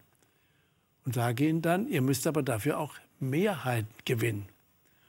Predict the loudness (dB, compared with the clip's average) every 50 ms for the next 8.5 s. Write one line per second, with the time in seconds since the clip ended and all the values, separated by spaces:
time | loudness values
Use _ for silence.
0 | _ _ _ _ _ _ _ _ _ _ _ 4 4 4 4 4 4 4 4 4
1 | 4 4 4 4 2 0 -4 -10 _ _ _ _ 0 2 4 4 4 4 4 4
2 | 4 4 2 0 -4 -4 -4 -4 -6 -14 -20 _ _ _ _ _ _ _ _ _
3 | _ _ _ _ 0 2 2 4 4 4 4 6 6 6 6 8 6 4 2 0
4 | -4 -18 _ _ _ _ _ _ _ _ _ _ _ _ 4 6 6 8 8 6
5 | 4 0 -6 -14 -20 _ _ _ _ _ _ _ _ _ _ -2 0 2 4 6
6 | 4 6 6 4 4 2 2 0 2 2 2 2 0 0 2 2 2 2 4 2
7 | 4 4 4 4 4 2 2 0 0 2 2 2 2 2 0 0 0 -2 -2 -2
8 | 0 2 4 6 6 6 6 6 4 0